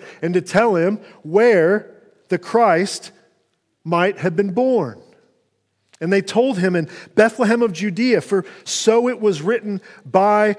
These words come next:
the prophet, 'And you, O Bethlehem, in the land of Judah, are by no means least among the rulers of Judah.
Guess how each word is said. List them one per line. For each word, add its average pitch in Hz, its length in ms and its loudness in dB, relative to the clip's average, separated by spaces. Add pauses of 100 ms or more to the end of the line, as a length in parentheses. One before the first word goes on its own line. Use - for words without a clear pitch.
(140)
the 175 100 -2
prophet, 208 680 -2 (1400)
'And 175 160 -4
you, 226 280 0
O 165 80 2
Bethlehem, 139 500 -4
in 143 60 -10
the 143 80 -8
land 180 320 -4
of 202 100 -6
Judah, 127 460 -8 (240)
are 160 140 -4
by 156 180 -2
no 175 240 -4
means 165 320 -6
least 175 320 -4
among 160 240 -6
the 156 100 -8
rulers 185 400 -6
of 123 100 -14
Judah. 104 380 -16